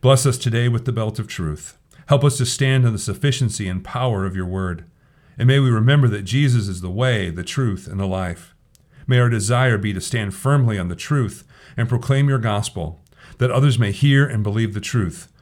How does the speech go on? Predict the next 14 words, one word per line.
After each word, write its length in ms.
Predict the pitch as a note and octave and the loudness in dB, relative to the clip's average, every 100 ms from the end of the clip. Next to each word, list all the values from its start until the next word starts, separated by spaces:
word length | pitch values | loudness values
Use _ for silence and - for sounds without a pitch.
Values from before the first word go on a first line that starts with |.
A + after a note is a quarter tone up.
| - | -8
of 80 | G2+ | -4
your 100 | G2 | -4
saving 480 | - A2+ G2 E2+ E2+ | -2 0 0 -2 -4
work 260 | D2+ - | -4 -6
in 100 | E2+ | -8
Christ. 540 | - D2+ D2 - - - _ _ _ _ _ _ _ - | -4 -4 -4 -8 -16 -20 _ _ _ _ _ _ _ -4
And 80 | |
as 100 | G#2 | -2
we 100 | G2 | -2
conclude 400 | G2 G2 - B2 | -4 -4 0 2
our 120 | A#2+ A#2+ | 2 0
prayers, 440 | G#2 F2 E2 D#2+ | -4 -4 -4 -6
we 120 | G2 | -4
ask 340 | G2 A2 - | -2 -2 -4